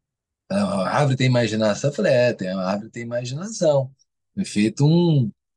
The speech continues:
é aquele fe-, lá daquela experiência do Pavlov, né? De efeito Pavlov. Você toca o sininho, o cachorro vai lá,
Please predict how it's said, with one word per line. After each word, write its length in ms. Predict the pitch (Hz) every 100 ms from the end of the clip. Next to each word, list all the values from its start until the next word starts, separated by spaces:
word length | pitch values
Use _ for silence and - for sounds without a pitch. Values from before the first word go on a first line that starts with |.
| _
é 80 | -
aquele 240 | - 123
fe-, 220 | 120 135
lá 180 | 117 120
daquela 300 | 117 120 120
experiência 520 | 110 - 120 131 131 120
do 220 | 123 110
Pavlov, 600 | 123 117 117 117 110 95
né? 260 | 120 170 170 - _ _ _ _ _ _ _
De 600 | - 85 95 104 104 95
efeito 280 | 95 117 117
Pavlov. 540 | 113 113 113 117 107 98
Você 180 | 95
toca 240 | - 113 143
o 40 |
sininho, 420 | - 151 165 190
o 40 | 175
cachorro 420 | 156 131 143 139
vai 160 | 139 143
lá, 340 | 160 180 185